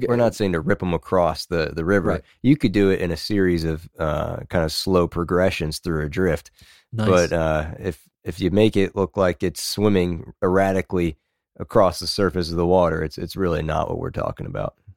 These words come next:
Speaker 2: It's not the best. Anyway, it might be, but most times, again, subtle movements, subtle animations usually outperforms, you know, these big, bold or ex-, let's say, extreme motions. But a cross lead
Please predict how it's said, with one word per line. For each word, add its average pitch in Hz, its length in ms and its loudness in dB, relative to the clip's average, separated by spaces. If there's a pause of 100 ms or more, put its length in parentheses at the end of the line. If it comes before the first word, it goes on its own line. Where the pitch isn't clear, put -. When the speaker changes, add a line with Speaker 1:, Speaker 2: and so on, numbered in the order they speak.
(140)
Speaker 2:
It's 143 140 2
not 151 140 4
the 127 60 4
best. 127 400 4
Anyway, 127 240 2
it 165 100 4
might 247 300 2
be, 113 280 -2 (400)
but 127 100 -2
most 214 320 4
times, 127 240 0
again, 131 260 0
subtle 185 460 2
movements, 135 500 0
subtle 196 540 0
animations 110 760 -4
usually 175 640 2 (220)
outperforms, 110 720 -2 (180)
you 110 80 -4
know, 107 80 -2
these 104 160 -4
big, 95 320 -2
bold 110 340 4
or 95 140 0
ex-, - 180 -8
let's 107 240 -4
say, 98 220 -2
extreme 110 600 0 (480)
motions. 104 600 -2 (400)
But 135 80 6
a 143 60 6
cross 196 420 6
lead 180 400 0